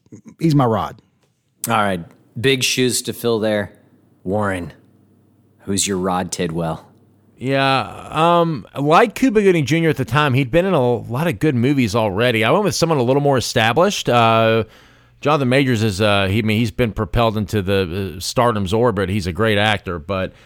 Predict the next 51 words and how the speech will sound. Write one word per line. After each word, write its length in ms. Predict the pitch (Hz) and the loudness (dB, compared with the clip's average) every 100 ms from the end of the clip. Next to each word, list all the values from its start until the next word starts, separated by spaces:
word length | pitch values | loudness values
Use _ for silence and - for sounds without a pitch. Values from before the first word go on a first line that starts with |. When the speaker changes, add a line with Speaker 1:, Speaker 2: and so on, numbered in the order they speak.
| - | -12
Speaker 3:
uh, 140 | - | -8
for 100 | 98 | -4
my 140 | 117 175 | 0 2
Rod 280 | 190 147 - | 4 2 2
Tidwell, 640 | 147 123 123 120 117 107 _ _ | -2 0 2 2 2 -2 _ _
I 120 | - | 4
haven't 180 | 262 311 | 4 6
used 280 | 185 247 190 | 4 4 4
him 120 | 160 | 2
yet, 340 | 123 110 104 117 | 2 2 2 0
and 160 | 135 | 0
I 60 | 135 | 0
gotta 320 | 131 185 214 | 4 4 4
use 300 | 170 180 180 | 4 2 2
him 60 | 143 | 0
before 260 | 127 147 | 0 0
the 80 | 123 | 0
season's 420 | - 147 139 113 | 0 2 2 0
over. 200 | 110 104 | 0 0
He's 120 | 101 - | -2 0
too 140 | 190 | 2
good 100 | 180 | 2
of 80 | 160 | 2
an 80 | 143 | 2
actor. 460 | 143 139 107 87 - | 2 2 0 -2 0
Michael 360 | 131 175 190 | 2 4 4
B. 320 | 156 147 147 104 | 2 4 4 4
F. 220 | 123 - | 0 0
and 120 | 117 | 0
Jordan, 380 | 95 110 104 90 | 2 2 0 -4
dude. 260 | 98 95 95 | -4 -4 -4
Uh, 400 | 123 127 123 120 - - - | -2 0 0 -2 -8 -20 -2
and 320 | 160 180 175 | 4 6 6
here, 280 | 151 170 226 | 4 6 6
not 200 | 202 240 | 6 6
only 160 | 254 165 | 8 8
this, 360 | 170 131 107 | 6 6 4
okay, 280 | 135 170 160 | 0 4 4
you 160 | 160 170 | 4 4
know 80 | 180 | 4
how 160 | 185 | 4
we 60 | - | 4
Speaker 1:
Oh. 40 | |
Speaker 3:
believe 400 | 156 143 165 160 | 4 4 2 2
Daniel 300 | 143 160 165 | 2 4 2
Craig 400 | - 156 151 151 | 2 4 4 6
is 140 | 147 131 | 4 2
a 80 | |
real 240 | 131 143 151 | 2 2 2
secret 400 | - 160 147 127 | 2 -2 0 2
agent? 500 | 139 139 175 185 | 2 2 0 -2